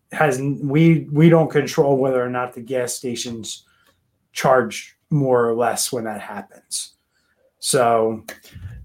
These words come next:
that's just my kind of take on it. And I think that's where it's gonna go. But your point is valid in that when you do have a cyber attack in your business, it's going to affect more than just your business. And then when that happens,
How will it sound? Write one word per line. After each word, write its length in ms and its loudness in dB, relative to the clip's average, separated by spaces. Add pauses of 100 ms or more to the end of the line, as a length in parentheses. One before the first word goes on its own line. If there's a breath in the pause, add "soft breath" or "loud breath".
(280 loud breath)
that's 200 4
just 180 2
my 420 2
kind 280 0
of 60 0
take 240 2
on 180 0
it. 60 0
And 100 -4
I 100 -4
think 200 -10
that's 240 -6
where 120 -4
it's 120 -8
gonna 200 -8
go. 440 0 (260 soft breath)
But 120 -4
your 160 0
point 500 4
is 140 -6
valid 600 2
in 200 -8
that 380 -6 (120)
when 280 -2
you 140 2
do 160 6
have 180 4
a 40 6
cyber 460 4
attack 320 -4
in 100 -8
your 120 -6
business, 640 -6 (680)
it's 180 -10
going 300 2
to 120 4
affect 380 0
more 240 -2
than 180 -2
just 220 -4
your 220 -2
business. 680 -8 (580)
And 180 -6
then 240 -6
when 120 -2
that 160 4
happens, 760 0